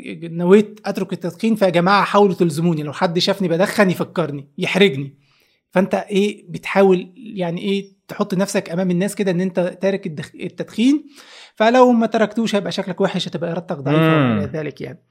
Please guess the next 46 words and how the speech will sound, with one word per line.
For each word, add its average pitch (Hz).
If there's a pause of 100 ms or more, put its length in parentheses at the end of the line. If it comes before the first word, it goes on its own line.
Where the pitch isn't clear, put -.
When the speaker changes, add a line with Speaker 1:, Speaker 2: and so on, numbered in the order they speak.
(640)
Speaker 1:
آه، 175
برضو 202
ممكن 208
في -
الدايت 190
أو 165
التخسيس 170
أو 170
الحاجات 170
دي، 185
فدي 214
الحاجات 285
اللي 240
ممكن 240
تستخدم 208
فيها 208
شوية 202
Speaker 2:
الإعلان 131
على 117
Speaker 1:
ال-، 113
Speaker 2:
الملأ. 110 (220)
Speaker 1:
الإعلان 185
على 165
الملأ. 165
حتة 262
تانية 240
اللي 214
هي 220
مثلًا 233
زي 196
موضوع 190
الجيم 208
ده 196
من 202
أشهر 277
الحاجات 196
اللي 196
الناس 202
بتعملها 196
ومن 196
أكتر 339
الحاجات 202
برضو 214
اللي 185
الناس 214
ب-، 208